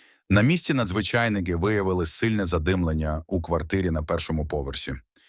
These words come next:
Причиною став підгорілий на плиті обід. У задимленому приміщенні рятувальники знайшли тридцятип'ятирічного чоловіка, якого винесли на свіже повітря. Від госпіталізації він відмовився.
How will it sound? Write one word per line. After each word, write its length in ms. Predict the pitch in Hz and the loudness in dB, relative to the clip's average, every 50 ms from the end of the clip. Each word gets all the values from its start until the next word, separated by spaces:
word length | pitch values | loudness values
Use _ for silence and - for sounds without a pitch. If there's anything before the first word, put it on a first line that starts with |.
| _ _ _ _ _ - | _ _ _ _ _ -2
Причиною 540 | - 107 92 - - 156 160 156 143 120 | 0 0 0 2 2 2 2 2 0 0
став 280 | 95 - - 107 104 92 | -2 0 0 -2 -2 -2
підгорілий 640 | - - 104 85 71 80 92 90 101 107 107 104 98 | -2 -2 -2 0 2 0 2 2 2 2 0 0 0
на 140 | 90 85 80 | 0 -2 -2
плиті 320 | - 90 85 85 - 104 | -2 -4 -4 -2 0 0
обід. 380 | 87 80 76 78 71 64 64 - - _ _ _ _ _ _ _ - - - | 0 0 0 -2 -4 -4 -6 -12 -20 _ _ _ _ _ _ _ -20 -14 -2
У 100 | - 131 | 0 2
задимленому 680 | 95 101 117 104 127 160 180 180 170 151 135 120 110 98 | 4 4 4 4 2 2 4 4 2 2 2 2 0 0
приміщенні 600 | - - 95 95 107 120 117 - - 98 92 82 | 0 0 0 2 2 0 -2 -2 -2 -2 0 0
рятувальники 720 | 80 78 78 87 85 90 95 98 92 87 82 - 80 80 80 80 - - | 0 0 -2 0 0 2 2 2 0 0 -2 -2 -2 -2 -4 -6 -8 -6
знайшли 500 | 82 73 87 95 90 82 - - 110 95 | -4 0 0 0 0 0 0 0 0 0
тридцятип'ятирічного 1200 | - - - 95 87 - - 87 - - 120 117 - 98 85 - 92 90 95 90 - - 87 82 | 0 0 0 0 0 0 -2 -2 0 0 0 0 0 -2 -2 0 0 0 0 -2 -2 -2 -4 -4
чоловіка, 640 | 78 - 90 85 87 95 113 - - 76 69 69 - _ _ - - - _ - | -2 -2 -2 -2 0 0 -2 -2 -2 -4 -6 -6 -10 _ _ -20 -20 -20 _ 0
якого 380 | 95 90 82 110 104 87 92 | 0 0 2 2 2 2 2
винесли 440 | 87 80 98 98 95 85 - - 90 | 2 2 2 2 0 0 -2 -2 -2
на 120 | 85 82 78 | 0 0 -2
свіже 300 | - - 95 82 87 80 | -2 -2 0 0 -2 -2
повітря. 500 | - 85 80 80 73 65 69 67 65 65 - _ _ _ _ _ - - - _ _ 95 | -2 -2 -2 -2 -2 -4 -6 -10 -12 -12 -16 _ _ _ _ _ -20 -20 -20 _ _ 0
Від 140 | 110 135 | 2 4
госпіталізації 1040 | 139 127 147 - - 135 123 - 107 107 101 85 110 117 135 131 - - 117 104 95 82 | 4 4 4 2 0 0 0 2 2 2 2 2 2 2 2 0 -2 -2 0 0 2 2
він 160 | 90 95 90 | 2 2 2
відмовився. 640 | 87 87 82 90 85 76 69 67 - - - 67 | 0 0 0 0 0 -2 -2 -4 -6 -6 -6 -8